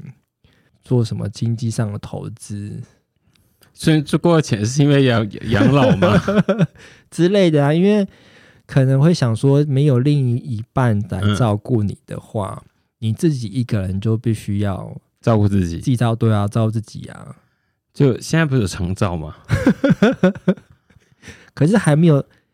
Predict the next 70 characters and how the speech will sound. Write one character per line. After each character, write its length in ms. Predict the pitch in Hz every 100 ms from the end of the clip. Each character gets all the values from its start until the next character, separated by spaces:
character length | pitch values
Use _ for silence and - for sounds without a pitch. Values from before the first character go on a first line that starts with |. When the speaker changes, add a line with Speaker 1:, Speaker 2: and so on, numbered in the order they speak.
| _ _ _
Speaker 1:
还 160 | 147
没 120 | 156 185
有 100 | 202
走 160 | -
到 180 | 104 135
长， 200 | - 107 -
长 280 | - 101 104
照 240 | 120 104
那 120 | 104
个 100 | 104
阶 220 | 95 98
段 280 | 110 - 92 -
啊。 160 | - - -
Speaker 2:
哦， 180 | - 107
我 180 | 98 98
是 100 | 131
说 300 | 139 151 156
现 180 | - 165
在 60 |
Speaker 1:
只 80 | 131
是 240 | 160 190 156
刚 120 | 180
刚 120 | 185
回 200 | - 135
到 160 | 156 147
你 120 | 110
刚 120 | 120
刚 100 | 143
问 140 | 143 120
我 120 | 95
的 300 | 104 107 110 _ _
这 120 | 117
个 160 | 113 113
问 200 | 127 113
题， 180 | - 104
我 340 | 98 98 104
是 200 | 113 135
没 140 | 123
有 80 | 110
跟 200 | 101 107
家 160 | 113 101
人 140 | 101
说 240 | - - -
啊。 120 | - -
Speaker 2:
嗯。 280 | 110 98 82 - -
Speaker 1:
对， 200 | 110 - 127
因 140 | 127 139
为 200 | 139 131
这 120 | 143
个 60 |
东 200 | 127 123
西 140 | 123 123
我 320 | 113 104 - -
自 140 | 175
己， 280 | 151 113 107 _ -
自 180 | 185
己 200 | 160 131 110
来 380 | 101 107 117 135 _ _ _ _ _ _ _ _ _ _
这 160 | - 160
几 180 | - 107
年 300 | 104 104 104
也 100 | 117
会 100 | 135
觉 200 | - 107
得 60 |
说 240 | 104 117 120
这 100 | 127
东 160 | 120
西 60 | 120
太 260 | 127 131